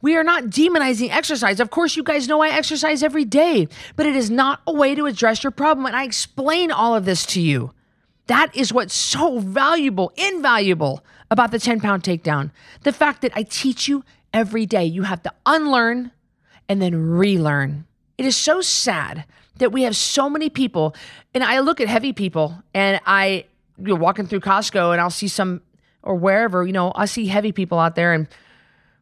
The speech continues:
when I see a heavy person, I don't think like, "Oh, lazy, no willpower, you know, sloth, dumb." I don't think any of those things when I see a, a heavy person. I don't think any of those things.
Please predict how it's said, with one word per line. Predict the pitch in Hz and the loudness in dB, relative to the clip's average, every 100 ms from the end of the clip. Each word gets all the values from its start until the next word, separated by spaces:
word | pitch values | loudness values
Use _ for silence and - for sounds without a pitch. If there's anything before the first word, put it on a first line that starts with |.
| _ | _
when | 240 311 | -2 -2
I | |
see | 381 320 | 0 -2
a | 220 | 0
heavy | 208 247 | 0 0
person, | 262 262 277 285 | 0 -2 -4 -4
I | 220 269 | 0 0
don't | 302 - - | 0 -4 -2
think | 156 196 - - | 0 0 -4 -4
like, | 196 165 151 - _ _ _ | 0 0 0 -14 _ _ _
"Oh, | 175 185 | -4 -2
lazy, | 175 190 208 196 165 190 190 185 | 0 0 0 0 -4 -4 -4 -2
no | 196 190 | 0 2
willpower, | 175 185 175 175 165 175 170 170 165 165 - - - | 4 4 4 2 0 2 2 2 0 -2 -8 -20 -6
you | 180 | 0
know, | 165 165 170 _ - | 0 0 -4 _ -8
sloth, | - - 190 185 185 175 170 165 165 - - _ _ | -6 -4 -2 0 2 4 4 4 2 -4 -20 _ _
dumb." | - 202 190 180 175 170 185 | -2 0 2 2 2 0 -2
I | 254 | -2
don't | 349 262 | -2 -2
think | 240 202 _ | -6 -8 _
any | 247 277 240 | -2 2 2
of | |
those | 190 180 - | 2 0 -2
things | 175 147 156 | -6 -4 -2
when | 190 | -2
I | 175 | -2
see | - 190 | -4 -2
a, | 170 - | -2 -2
a | 175 | -2
heavy | 170 165 | -2 -2
person. | 160 147 - 147 | -4 -4 -6 -2
I | 247 | 2
don't | 302 233 | 2 0
think | 208 190 - | -6 -8 -6
any | 233 240 196 | -2 2 2
of | 160 | 2
those | 156 147 | 0 -2
things. | - 113 - | -4 -6 -8